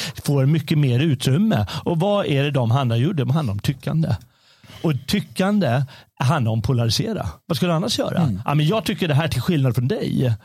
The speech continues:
Speaker 1: Ja. Och dessutom så måste man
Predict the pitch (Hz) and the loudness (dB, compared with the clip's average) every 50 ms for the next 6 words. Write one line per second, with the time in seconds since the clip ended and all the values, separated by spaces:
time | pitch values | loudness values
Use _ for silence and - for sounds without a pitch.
0 | - - _ _ - - _ _ _ _ - 165 190 240 208 - _ - - - | -18 -20 _ _ -20 -20 _ _ _ _ -4 -2 -2 -2 -4 -6 _ -20 -20 -20
1 | - _ 180 147 127 - 214 151 185 175 - 208 170 160 190 226 269 269 - 180 | -6 _ -4 -4 -2 0 0 2 2 2 2 0 0 0 0 -2 -2 -2 -4 -2
2 | - 180 160 - - 170 175 202 214 160 - - - - - 277 269 175 117 120 | 0 0 0 2 2 2 4 4 2 2 0 -2 -2 -2 -2 0 0 2 2 2
3 | 147 196 226 | 2 2 0